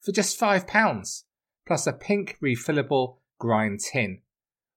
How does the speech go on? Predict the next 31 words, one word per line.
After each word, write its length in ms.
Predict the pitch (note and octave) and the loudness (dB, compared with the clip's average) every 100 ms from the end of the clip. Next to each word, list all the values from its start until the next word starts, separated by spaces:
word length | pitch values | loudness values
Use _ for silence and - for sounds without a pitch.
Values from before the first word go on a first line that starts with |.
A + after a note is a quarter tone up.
| - | -2
when 160 | F#3 | 2
you 80 | G#3+ | 4
go 180 | E3+ D#3 | 4 2
to 140 | D3 | 0
grind 460 | A#2+ C#3+ F3 F3+ D3+ | -4 2 2 2 2
dot 180 | G#2+ - | -2 -2
co 200 | F3+ G3+ | 2 4
dot 140 | A#2+ | 4
U 180 | G#2+ G2+ | -2 -4
K 420 | B2+ B2 B2 B2 _ _ _ | 0 2 0 -2 _ _ _
and 220 | - A2+ B2 | -4 -2 2
use 220 | F3+ F3 | 2 2
the 100 | C#3+ | -2
code 460 | - - A#2 A#2 - A#2+ | -4 -6 -2 -2 -6 -14
True 340 | - - E3 F3+ | -12 -2 0 0
Crime 500 | - B2+ B2 B2 - _ - | 2 2 2 0 -10 _ -10
with 100 | G#2 | -4
no 160 | A#2+ A#2 | 0 0
spaces 640 | - B2 A2+ C3+ C#3 - _ _ _ | 0 0 2 0 -2 -4 _ _ _
at 220 | - - - | -8 -8 -6
checkout. 640 | - - - E2 - - _ _ _ _ _ _ _ _ | -8 -8 -8 -8 -10 -20 _ _ _ _ _ _ _ _
That's 220 | - D#3 F#3+ | -4 0 4
over 260 | F#3 D#3 | 4 4
sixty 600 | C#3+ - - - - G3 | 0 0 -2 -4 -4 -4
percent 300 | - D3+ C#3 | -2 0 2
off 260 | E3 E3+ - | 0 -2 -2
the 120 | C#3+ | -8
perfect 600 | A#2 - F#3 E3 - - | -6 -4 -2 -2 -2 -4
cup 180 | - B2 | -4 -4
of 140 | B2+ | -6
coffee 460 | - C3+ B2 B2+ B2 | -4 -4 0 -2 -2